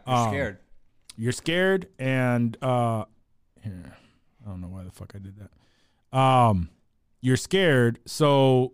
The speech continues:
Speaker 2: so you kinda jump at them. And because of that, they refuse to help you,
Speaker 1: Hmm.
Speaker 2: uh, you know, and they're saying, "This person jumped at me,"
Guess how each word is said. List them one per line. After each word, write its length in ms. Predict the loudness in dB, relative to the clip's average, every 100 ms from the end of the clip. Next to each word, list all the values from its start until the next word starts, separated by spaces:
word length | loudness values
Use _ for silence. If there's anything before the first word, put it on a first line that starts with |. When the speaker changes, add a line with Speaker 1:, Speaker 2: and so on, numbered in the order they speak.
| -8
Speaker 2:
so 200 | -2 0
you 160 | 0 -2
kinda 280 | -2 -2
jump 220 | 0 0 -2
at 160 | -4
them. 260 | -8 -10 -8
And 140 | -4
because 280 | -2 0 0
of 100 | 0
that, 360 | 0 0 -2 -8 _ _ _ _
they 180 | -2 0
refuse 480 | 0 0 0 0 0
to 100 | 0
help 260 | 2 2
you, 280 | 0 0 -6 -14 _ _
Speaker 1:
Hmm. 200 | -12 -10 -4
Speaker 2:
uh, 380 | -2 -2 -4 -6
you 160 | -2 0
know, 260 | 0 -2 _ _ -4
and 140 | 0
they're 140 | 0
saying, 500 | 0 -2 0 0 -2
"This 160 | -4 -6
person 320 | -6 -6 -4
jumped 240 | -2 -2 -4
at 140 | -4
me," 320 | -2 0 -2